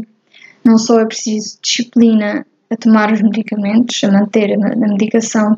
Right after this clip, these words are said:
toda certinha, fazer os tratamentos todos certinhos, mas depois também é preciso,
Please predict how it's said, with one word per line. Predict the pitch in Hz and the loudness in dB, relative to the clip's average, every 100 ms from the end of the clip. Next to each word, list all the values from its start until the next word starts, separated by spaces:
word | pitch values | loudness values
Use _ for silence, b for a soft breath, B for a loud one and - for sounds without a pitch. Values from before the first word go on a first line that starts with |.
| - | 0
toda | 220 214 | 0 0
certinha, | 208 214 - 233 226 233 240 240 b b b _ | -4 -8 -2 4 6 6 4 0 b b b _
fazer | 226 214 | -2 0
os | 214 | -2
tratamentos | - 226 226 214 214 - | -2 -2 2 2 0 -6
todos | - - | -10 -12
certinhos, | - - 226 220 226 226 226 247 247 269 | -10 -2 0 2 4 6 6 4 2 4
mas | 277 294 294 | 4 2 -4
depois | - - 262 - | -12 -10 -10 -2
também | 269 277 277 285 | 2 4 4 2
é | 285 | 0
preciso, | - - - 269 254 233 254 285 311 | -4 -16 0 4 6 4 2 0 -4